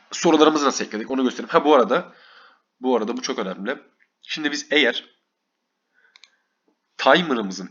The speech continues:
intervalini bin yapmazsak ne olur? Hemen bakalım. İntervali yüz olsun. Başlatalım. Başlattık. Şimdi timer'ımızın intervali yüz değil mi? Doğru. İleri butonuna basalım. Bakın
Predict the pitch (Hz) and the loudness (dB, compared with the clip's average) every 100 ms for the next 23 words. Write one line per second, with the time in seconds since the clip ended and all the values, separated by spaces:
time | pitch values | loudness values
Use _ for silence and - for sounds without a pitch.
0 | - 117 127 135 143 135 127 131 104 120 | -10 -10 -2 0 2 2 0 -4 -8 -10
1 | 147 113 104 117 120 - 120 - 104 98 | -6 -4 -4 -4 -8 -6 -8 -6 -8 -8
2 | 80 - - _ _ _ 147 113 120 110 | -8 -16 -20 _ _ _ -4 -2 -2 -6
3 | 98 87 _ _ _ 147 147 127 113 123 | -8 -12 _ _ _ -10 -4 -2 -2 -4
4 | 127 131 107 87 - - _ _ _ _ | -4 -4 -6 -10 -14 -20 _ _ _ _
5 | _ _ _ 120 123 - - 95 _ _ | _ _ _ -6 -6 -6 -14 -18 _ _
6 | _ _ _ _ _ _ _ _ _ _ | _ _ _ _ _ _ _ _ _ _
7 | _ _ _ _ _ _ _ _ _ _ | _ _ _ _ _ _ _ _ _ _
8 | _ - 113 - - _ - _ - - | _ -10 -10 -10 -16 _ -20 _ -16 -12
9 | - - 175 139 127 156 147 147 123 151 | -4 2 2 2 -2 -4 -2 -2 0 -2
10 | 143 107 123 - - - 131 104 104 - | -2 -4 -4 -6 -12 -6 -2 -2 -6 -20
11 | _ _ _ _ 185 165 143 151 135 131 | _ _ _ _ -2 0 0 -2 -2 -2
12 | 135 147 143 110 | -4 -6 -6 -8